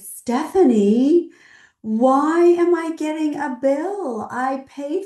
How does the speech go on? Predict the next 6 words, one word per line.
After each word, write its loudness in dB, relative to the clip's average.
for -8
insurance. -4
What -6
are, -2
what, -6
why, -2